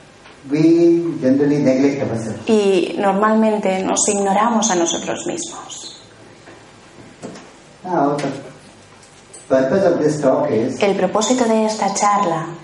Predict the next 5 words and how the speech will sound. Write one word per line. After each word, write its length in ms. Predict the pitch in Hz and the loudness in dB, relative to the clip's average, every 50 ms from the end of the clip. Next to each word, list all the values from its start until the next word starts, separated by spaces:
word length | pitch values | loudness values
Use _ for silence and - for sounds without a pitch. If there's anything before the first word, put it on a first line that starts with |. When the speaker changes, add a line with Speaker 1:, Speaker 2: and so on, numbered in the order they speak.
| - - - - - - - - - - - - - - - - - - - - - - - - - - - - - | -20 -20 -20 -20 -20 -20 -20 -20 -20 -20 -20 -20 -20 -20 -20 -20 -20 -20 -20 -20 -20 -20 -20 -20 -20 -20 -20 -16 -2
Speaker 1:
you 440 | 170 170 170 175 175 175 175 180 170 | 2 4 4 4 4 4 2 2 2
reflect 520 | - 131 131 127 127 147 160 175 175 156 151 | 2 2 0 0 2 2 2 2 2 2 0
at 120 | 135 - | 0 0
your 120 | 131 120 113 | 0 0 2
life. 320 | 113 - - - 110 | 2 2 2 0 0